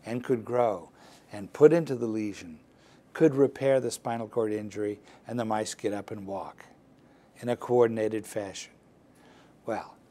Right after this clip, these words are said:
from mouse to human is a pretty big step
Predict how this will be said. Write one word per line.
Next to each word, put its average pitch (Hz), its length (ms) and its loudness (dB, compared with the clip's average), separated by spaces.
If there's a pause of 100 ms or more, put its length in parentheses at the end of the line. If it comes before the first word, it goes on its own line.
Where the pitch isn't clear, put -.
(200)
from 131 220 -6
mouse 143 260 6
to 147 160 -4
human 123 480 0 (1200)
is 110 720 -2 (320)
a - 80 -8
pretty 240 300 0
big 120 280 -2
step - 380 -6